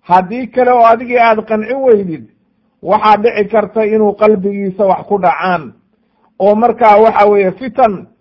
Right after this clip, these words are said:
iyo dhibaata meeshaa ka bilaabato. Haddaba waxaa la rabaa qof walba inuu u degdego. Waayo nebigu xadiis kale buu ku sii adkaynaya, isagoo ragga la dardaarmaya, oo waxa weeye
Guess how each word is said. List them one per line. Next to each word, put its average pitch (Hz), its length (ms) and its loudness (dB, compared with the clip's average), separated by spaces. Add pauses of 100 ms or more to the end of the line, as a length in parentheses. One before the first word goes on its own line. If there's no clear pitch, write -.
(420)
iyo 185 220 0
dhibaata 202 500 2
meeshaa 175 400 -2
ka 170 140 -4
bilaabato. 123 680 -4 (580)
Haddaba 190 420 0
waxaa 220 240 4
la 208 100 2
rabaa 226 440 4 (580)
qof 226 240 0
walba 190 320 2
inuu 185 340 -2
u 190 40 -4
degdego. 127 580 -8 (640)
Waayo 202 340 4
nebigu 254 340 0
xadiis 214 400 -4
kale 240 260 2
buu 226 140 2
ku 262 140 -12
sii 240 180 -4
adkaynaya, 214 800 0 (760)
isagoo 233 460 2
ragga 226 300 0
la 226 140 2
dardaarmaya, 196 800 0 (720)
oo 190 180 0
waxa 226 300 4
weeye 220 240 6